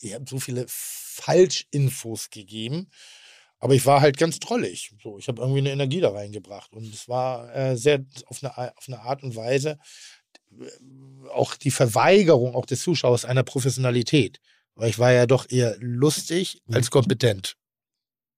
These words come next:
Speaker 2: Ja, aber es hat ja super funktioniert.
Speaker 1: Super,
Speaker 2: Ja.
Speaker 1: super. Also eigentlich war ich so der, der Clemens Wilmroth der Neuzeit.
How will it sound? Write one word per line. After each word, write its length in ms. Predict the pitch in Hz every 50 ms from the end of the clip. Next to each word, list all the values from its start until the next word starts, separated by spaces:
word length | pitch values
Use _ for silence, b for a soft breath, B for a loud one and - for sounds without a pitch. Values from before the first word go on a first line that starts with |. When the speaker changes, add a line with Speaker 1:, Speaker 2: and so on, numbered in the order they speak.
| _ _ _ _ _ _ _ -
Speaker 2:
Ja, 120 | 139 156
aber 80 | 139 107
es 80 | - 113
hat 80 | 104
ja 80 | 101 92 98 110 -
super 240 | 117 117 113 131 110
funktioniert. 360 | 107 110 104 - 117 117 117
Speaker 1:
Super, 280 | 160 180 - - 90 -
Speaker 2:
Ja. 280 | - _ _ - - 104
Speaker 1:
super. 220 | 160 156 117 - -
Also 180 | - 127 127 139
eigentlich 260 | 131 156 175 160 117
war 120 | 147 147
ich 60 | 147 -
so 100 | - 143
der, 240 | 135 139 135 131 127 B B B B B B B B B -
der 80 | 139 131
Clemens 400 | - - 143 165 170 165 131 123
Wilmroth 440 | 131 156 165 151 131 127 143 135 139
der 80 | 131
Neuzeit. 520 | 127 117 110 113 110 - - 98 92 92